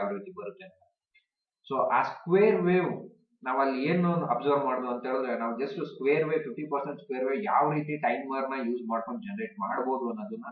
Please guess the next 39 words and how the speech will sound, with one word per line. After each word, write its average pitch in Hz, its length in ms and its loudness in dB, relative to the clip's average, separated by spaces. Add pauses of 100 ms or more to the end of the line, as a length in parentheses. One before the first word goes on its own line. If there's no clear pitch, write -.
ನೋಡಿದೀವಿ. 180 280 -12 (1120)
ಈ - 20 0 (160)
ಎಕ್ಸಾಂಪಲ್ 160 420 2
ಅಲ್ಲಿ 143 200 -2
ಏನಪ್ಪಾ 131 400 -2
ನಾವು 120 200 0
ಮಾಡ್ತಾ 113 200 -4
ಇದೀವಿ 107 260 -6
ಅಂತ 104 140 -10
ಹೇಳಿದ್ರೆ, 104 260 -4 (160)
ಅಲ್ಲಿ 120 160 -4 (220)
ಏನು 190 180 2
ಸ್ಕ್ವೇರ್ 139 400 -2
ವೇವ್ 123 200 0
ಜನರೇಟ್ 123 260 -2
ಆಗ್ತಾ 117 220 -6
ಇತ್ತು, - 180 -12 (180)
ಆ - 20 0 (120)
ಸ್ಕ್ವೇರ್ 175 500 0
ವೇವ್ 170 220 2
ದು 127 40 -2 (200)
ಟಿ 180 100 2 (360)
ಆನ್ 151 220 6
ಮತ್ತೆ 143 180 -2 (120)
ಟಿ 143 100 -10 (200)
ಆಫ್ - 120 0 (140)
ಡಿಲೇ 123 220 0 (120)
ಏನಿದೆಯೋ, 98 340 -8 (680)
ಆ 131 40 0 (160)
ಡಿಲೇ 185 300 6 (160)
ಎಷ್ಟಿದೆ 127 400 -4
ಅನ್ನೋದನ್ನ 117 340 -4 (200)
ಈ 147 40 -4 (160)
ಎಕ್ಸಾಂಪಲ್ 107 400 -6
ಅಲ್ಲಿ 107 140 -8 (100)
ಕ್ಯಾಲ್ಕುಲೇಟ್ 104 420 -2
ಮಾಡ್ತಾ - 240 -6
ಇದ್ದೀವಿ. - 160 -16 (1400)
So, 156 60 -8